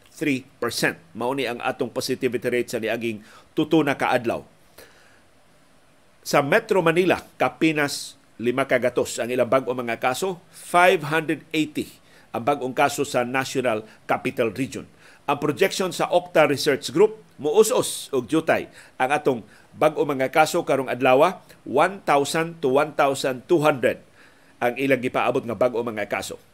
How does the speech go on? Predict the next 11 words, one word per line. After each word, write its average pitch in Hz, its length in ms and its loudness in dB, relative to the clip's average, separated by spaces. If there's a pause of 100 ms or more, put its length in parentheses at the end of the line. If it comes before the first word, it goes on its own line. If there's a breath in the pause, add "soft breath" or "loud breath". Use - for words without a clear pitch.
Doon 156 240 -6
na 165 80 0
ni 160 80 -2
kahimanan 143 640 0
ang 120 160 -8
Octa 151 320 0
Research 131 400 -2
Group 147 240 -2
pag-forecast 135 720 0 (160 soft breath)
base 170 480 2
sa 120 320 -2